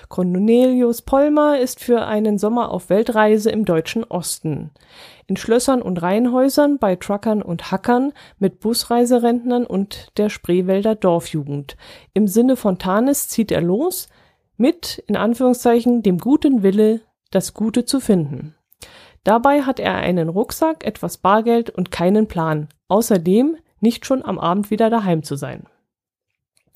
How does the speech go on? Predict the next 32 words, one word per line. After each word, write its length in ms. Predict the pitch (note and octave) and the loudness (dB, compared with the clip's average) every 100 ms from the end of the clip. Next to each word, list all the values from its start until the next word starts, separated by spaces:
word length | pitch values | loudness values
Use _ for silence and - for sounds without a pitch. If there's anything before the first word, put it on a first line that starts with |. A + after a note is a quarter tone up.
| _ - - | _ -20 -10
Jo. 400 | D#3+ F3+ E3+ D3+ _ - - - - - - - | 0 2 2 -2 _ -20 -20 -20 -20 -20 -18 -6
Ich 140 | A3+ | 0
habe 160 | B3 C#4 | 2 4
das 200 | B3 - | 0 -2
Buch 540 | - D#4 E4+ - - | 0 2 2 -4 -4
mit 300 | B3 C4 - | 0 0 0
in 240 | A#3+ B3 | 0 2
die, 520 | A#3+ A#3+ A#3 A#3 A#3 G#3 - _ _ _ _ _ - - | 2 4 4 6 4 2 -8 _ _ _ _ _ -14 -2
ähm, 520 | A3 G#3+ G#3+ G#3+ G3+ - _ _ _ _ _ _ _ _ | 2 2 2 0 -2 -8 _ _ _ _ _ _ _ _
ja, 220 | G3 G3+ F#3 | 0 2 2
wie 100 | D#3 | 0
erzähle 320 | D#3+ A3+ A#3 | 0 0 0
ich 60 | |
das 180 | - F3 | -2 -2
jetzt? 260 | F3 E3+ - _ _ _ _ _ _ _ _ _ _ _ _ _ _ _ _ - | -2 -4 -10 _ _ _ _ _ _ _ _ _ _ _ _ _ _ _ _ -6
Ja 80 | F#3 | -4
gut, 200 | G#3+ G3 | -2 0
da 40 | |
muss 180 | G3+ A#3 | 2 0
ich 160 | B3 - | 0 0
ausholen. 400 | E3+ D#3+ D3 - | -2 -2 -6 -4
Also, 440 | F#3+ G3 E3+ - - | 0 2 2 -2 -2
aus 300 | F#3+ A#3+ - | 2 2 2
Gründen, 480 | A3 D#4 C#4 A3 | 4 6 6 2
die 160 | F#3 A3+ | 2 0
ich 120 | A3 | 0
hier 280 | - B3 A#3+ | 0 2 4
jetzt 240 | A3+ A3 | 2 0
nicht 200 | A3 G#3+ | -2 -2
näher 180 | G3 G#3 | 0 0
erklären 340 | F#3 G3 G3+ A#3+ | 0 0 2 2
möchte, 340 | B3+ - D4 | 0 2 0